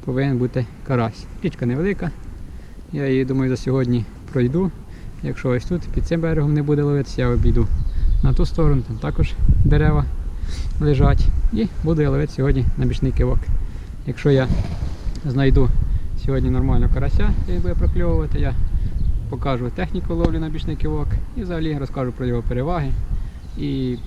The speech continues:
також переваги саме мого монтажу, тобто мого мотовила і тому подібне. Дивимося, буде цікаво.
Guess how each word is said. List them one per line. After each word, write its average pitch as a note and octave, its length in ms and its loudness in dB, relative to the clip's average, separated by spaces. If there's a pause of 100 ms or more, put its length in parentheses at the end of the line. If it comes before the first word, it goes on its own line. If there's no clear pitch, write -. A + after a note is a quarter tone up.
(100)
також C3+ 260 -6
переваги B2+ 580 -4 (140)
саме B2+ 240 -2 (100)
мого C3 260 -2 (300)
монтажу, B2 560 -2 (220)
тобто B2+ 220 -10
мого B2+ 220 -4
мотовила C3+ 460 -8 (600)
і - 20 -14
тому B2+ 160 -8
подібне. A#2+ 420 -8 (1120)
Дивимося, D3 400 -4 (160)
буде B2+ 160 0
цікаво. D3 400 -4